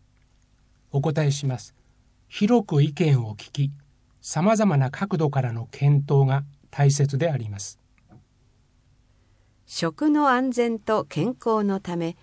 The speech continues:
Speaker 2: 放射性物質の検査体制の充実求める。質問者は鈴木信夫、共産。半年を迎える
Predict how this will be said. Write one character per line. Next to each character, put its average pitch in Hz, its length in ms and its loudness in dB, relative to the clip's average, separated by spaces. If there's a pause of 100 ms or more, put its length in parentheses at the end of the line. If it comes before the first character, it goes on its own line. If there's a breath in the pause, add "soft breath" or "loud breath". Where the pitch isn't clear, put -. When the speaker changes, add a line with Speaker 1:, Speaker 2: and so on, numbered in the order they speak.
(300 soft breath)
Speaker 2:
放 240 220 2
射 302 220 0
性 285 280 2
物 247 200 -2
質 - 300 -8
の 135 220 -4 (140)
検 240 260 -2
査 294 180 0
体 294 240 0
制 214 240 -2
の 196 180 0
充 185 280 -2
実 277 520 -6
求 143 320 -2
め 143 160 -2
る。 143 100 -10 (960)
質 - 240 -6
問 226 200 -2
者 165 180 -4
は 151 160 -4 (300 soft breath)
鈴 196 420 -2
木 254 140 -6
信 208 160 0
夫、 151 380 -2 (200)
共 160 260 -4
産。 156 340 -8 (2250)
半 269 260 -2
年 330 360 -2
を 165 220 2
迎 175 200 -4
え 170 80 -2
る 160 180 -2